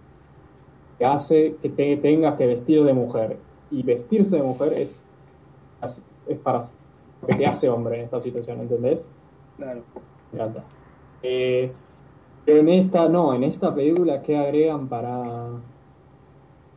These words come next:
Speaker 1: para decirte que no agregan? Hay escenas de Mulan de chica, eso agregan. Hay, creo que el entrenamiento dura más.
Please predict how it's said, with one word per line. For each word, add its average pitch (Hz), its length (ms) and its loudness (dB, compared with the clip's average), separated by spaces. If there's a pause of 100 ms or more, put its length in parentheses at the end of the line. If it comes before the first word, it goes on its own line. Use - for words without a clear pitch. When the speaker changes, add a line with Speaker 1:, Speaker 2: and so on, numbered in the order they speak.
(200)
Speaker 1:
para 113 140 -6
decirte 131 580 0
que 117 220 0
no 120 680 -6 (480)
agregan? 113 360 0 (240)
Hay 151 300 4
escenas 165 400 2
de 127 120 4
Mulan 131 380 2
de 131 120 2
chica, 120 440 -6 (680)
eso 156 120 0
agregan. 117 480 0 (1080)
Hay, 131 1300 2 (800)
creo 190 140 2
que 160 100 4
el 143 80 4
entrenamiento 131 680 2
dura 147 220 6
más. 113 400 -6